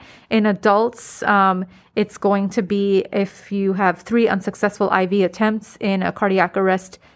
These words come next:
patient or by, um, base hospital contact. But at the end of the day, what I take away from this is that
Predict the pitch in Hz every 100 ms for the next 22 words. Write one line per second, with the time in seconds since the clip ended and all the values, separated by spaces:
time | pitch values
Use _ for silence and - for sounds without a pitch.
0 | _ - 285 294 294 269 247 _ - -
1 | 220 226 220 220 208 202 185 190 185 -
2 | 190 175 180 214 214 196 - 220 196 185
3 | 180 180 _ _ - 240 214 214 226 202
4 | 277 - - - _ _ _ _ 269 262
5 | - 254 - 254 339 339 185 214 202 190
6 | 190 - _ - 220 220 214 226 247 277
7 | 254 208 185 185 226 220 247 254 247 -
8 | 196 - 190 180